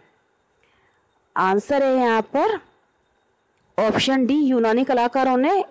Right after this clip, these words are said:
इसका प्रतिपादन किया था। और इसमें होता है कि सम तथा असम विभाजन के अतिरिक्त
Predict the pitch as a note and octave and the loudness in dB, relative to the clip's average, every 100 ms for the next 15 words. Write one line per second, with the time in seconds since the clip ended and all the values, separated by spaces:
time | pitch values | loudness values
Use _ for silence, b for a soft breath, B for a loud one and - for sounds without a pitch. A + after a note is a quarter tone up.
0 | - - _ - C#4+ C4+ A3+ B3 A3+ A3 | -8 -10 _ -4 -2 -2 -2 -2 0 0
1 | B3+ - A#3 G#3 E4 G4+ - B B B | -2 -2 -2 -2 0 -4 -4 B B B
2 | A#3+ - B3+ C#4 C#4+ E4 F4 E4 D4 D4 | -12 -4 -2 -2 -2 -2 0 0 0 0
3 | D4+ D4+ E4 - D4+ E4 D#4+ C#4+ - - | -2 -2 -4 -2 -2 0 -2 -2 -2 -2
4 | A#3 D#4 C#4+ A#3+ A3+ G#3 C4 D4 D#4+ D4+ | -2 0 0 0 0 0 -2 -2 -2 -2
5 | A#3+ - D4 C4+ G3 | -2 -2 -4 -2 -6